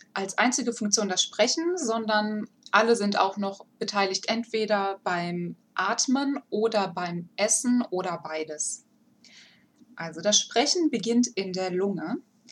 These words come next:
Der Luftstrom sorgt für die benötigte Energie für das Sprechen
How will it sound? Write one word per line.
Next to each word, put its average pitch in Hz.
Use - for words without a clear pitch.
Der 190
Luftstrom 247
sorgt 208
für 202
die 196
benötigte 202
Energie 175
für 247
das 247
Sprechen 262